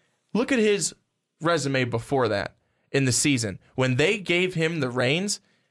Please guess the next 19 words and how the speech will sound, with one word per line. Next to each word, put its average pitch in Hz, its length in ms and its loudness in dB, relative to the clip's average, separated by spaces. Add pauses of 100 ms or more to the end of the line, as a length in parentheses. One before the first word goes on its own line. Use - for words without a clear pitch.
(120)
he 208 160 0
did 220 140 2
a 202 60 2
lot 139 500 -2
with 131 280 -2
it. - 140 -14 (420)
He 196 160 0
did 214 160 0
a 240 60 2
lot 143 320 0
with 208 240 -2
it. 123 100 -4
He 170 140 -4
did 202 160 -4
very, 147 460 0
very 156 320 0
well. 139 400 -2 (840)
And 147 120 2
now 160 300 0